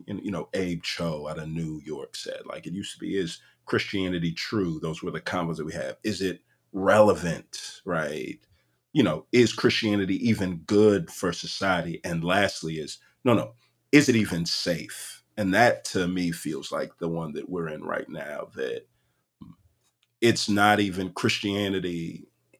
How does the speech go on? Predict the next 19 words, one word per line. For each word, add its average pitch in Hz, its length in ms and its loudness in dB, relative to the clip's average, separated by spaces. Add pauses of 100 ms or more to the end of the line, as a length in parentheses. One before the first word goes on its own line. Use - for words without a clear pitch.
(140)
I 107 160 8
feel 107 180 0
like 92 160 0
so 101 240 4
often 95 280 -2
it's 87 160 -6
not 90 340 -2
even 85 560 -6
a 123 100 6
brand 113 640 6
of 95 200 -2
Christianity 95 960 0
that 85 300 -4
would 85 720 0 (520)
hold 98 440 4
to 92 240 2
a 87 40 2
lot 87 300 4
of 87 240 -6